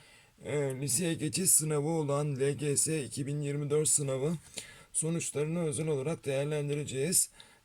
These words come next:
E, konuşacağız ve yorumlayacağız. Milli Eğitim Bakanlığı'nın, yani diğer adıyla mep'in hazırlayıp, e, öğrencilere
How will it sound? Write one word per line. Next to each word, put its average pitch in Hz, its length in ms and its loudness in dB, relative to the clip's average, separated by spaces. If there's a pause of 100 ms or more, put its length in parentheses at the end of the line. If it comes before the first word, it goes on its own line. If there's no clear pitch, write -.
(120)
E, 131 240 0
konuşacağız 151 720 0
ve 143 80 -2
yorumlayacağız. 143 720 0
Milli 139 280 -2
Eğitim 147 420 -2
Bakanlığı'nın, 139 540 -2
yani 127 320 -6
diğer 160 220 0
adıyla 123 560 -2 (480)
mep'in 156 380 -2
hazırlayıp, 160 640 -2 (640)
e, 107 80 -8 (160)
öğrencilere 147 960 -2